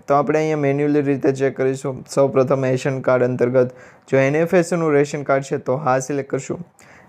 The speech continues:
ગેસ કનેક્શન ધરાવીએ છીએ તો હા. જનસંખ્યા સાત જણાની છે, એક, અ, રેશન કાર્ડની અંદર સાત જણાના નામ છે તો સાત લખશું અને કઈ કેટેગરી છે તો એ પી એલ વન લખશું.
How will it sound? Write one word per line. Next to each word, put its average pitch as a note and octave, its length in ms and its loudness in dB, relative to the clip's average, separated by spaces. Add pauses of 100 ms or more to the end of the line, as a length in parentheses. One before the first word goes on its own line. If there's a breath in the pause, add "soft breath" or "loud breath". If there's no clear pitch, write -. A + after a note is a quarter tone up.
ગેસ D3+ 280 0
કનેક્શન E3 440 0
ધરાવીએ C#3+ 400 2
છીએ C#3+ 140 -4
તો B2+ 160 -2
હા. C3 300 2 (600 loud breath)
જનસંખ્યા E3+ 580 2
સાત D3 380 -2
જણાની C#3+ 360 0
છે, C#3 180 -4 (320)
એક, D3+ 240 2
અ, D#3 220 4
રેશન C3+ 320 -2
કાર્ડની C#3 260 2
અંદર C#3 180 0
સાત C3+ 240 0
જણાના C3+ 380 0
નામ C3 260 2
છે B2+ 160 0
તો C4 120 -4
સાત C3 340 0
લખશું B2+ 360 -4 (460 loud breath)
અને D#3 380 2 (200)
કઈ E3+ 160 4
કેટેગરી D#3+ 440 0
છે C#3+ 180 -4
તો C3+ 140 -2
એ C#3 140 6
પી C#3 160 -2
એલ C#3 140 0
વન C3 180 -2
લખશું. C3+ 480 -6